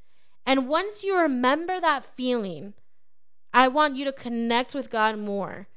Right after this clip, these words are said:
this week in your prayer time and your devotional time. I really want you to, to remember who your Father is and be able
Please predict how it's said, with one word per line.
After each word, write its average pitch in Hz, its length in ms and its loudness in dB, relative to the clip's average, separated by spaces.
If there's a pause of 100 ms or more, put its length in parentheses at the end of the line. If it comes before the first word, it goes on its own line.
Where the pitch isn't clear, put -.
(140)
this 233 380 2
week 220 380 -6 (540)
in 233 180 2
your 214 140 2
prayer 240 440 4
time 240 280 0
and 214 120 -4
your 202 120 -2
devotional 196 580 -6
time. 185 380 -12 (600)
I 285 100 8
really 320 420 0
want 277 260 2
you 269 120 -2
to, 247 120 2
to 269 380 -2
remember 254 1120 2 (920)
who 330 160 2
your 302 180 4
Father 214 460 4
is 185 340 -12 (400)
and 254 180 4
be 285 160 4
able 254 520 2